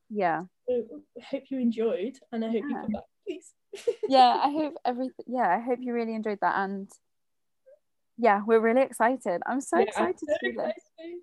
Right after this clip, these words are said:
Speaker 2: Also,
Speaker 1: Yeah.
Speaker 2: follow our Instagram, it's Sunday Pod.
Speaker 1: Yep, and your hosts are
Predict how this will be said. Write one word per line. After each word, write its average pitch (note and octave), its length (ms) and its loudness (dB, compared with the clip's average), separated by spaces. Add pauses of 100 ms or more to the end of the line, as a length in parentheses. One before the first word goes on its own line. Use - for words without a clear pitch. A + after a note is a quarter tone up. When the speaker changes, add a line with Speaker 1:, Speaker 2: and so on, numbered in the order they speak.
(200)
Speaker 2:
Also, B3+ 300 2
Speaker 1:
Yeah. B3 160 6 (220)
Speaker 2:
follow C4+ 240 4 (120)
our - 80 -4
Instagram, A#3 720 -2
it's - 140 -16
Sunday A3 520 -2
Pod. G#3+ 400 -8 (840)
Speaker 1:
Yep, G3 260 4 (120)
and G3+ 300 -2
your F#3+ 200 0
hosts - 1080 -4
are F3 500 2